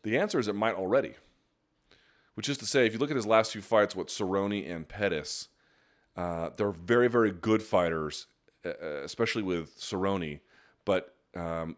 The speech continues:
you know, he was trying to keep a pretty active schedule that year,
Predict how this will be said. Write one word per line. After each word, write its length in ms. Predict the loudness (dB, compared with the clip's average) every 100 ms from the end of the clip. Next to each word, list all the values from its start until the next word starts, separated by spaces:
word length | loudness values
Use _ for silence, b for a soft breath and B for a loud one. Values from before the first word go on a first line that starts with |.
| -8
you 80 |
know, 160 | -6 -6
he 160 | -6 -4
was 120 | -4
trying 200 | -2 -4
to 60 |
keep 180 | -4 -12
a 40 | -10
pretty 300 | -4 -2 0
active 340 | -2 -4 -10
schedule 380 | -4 -2 -2 -4
that 200 | -6 -6
year, 380 | -6 -6 -8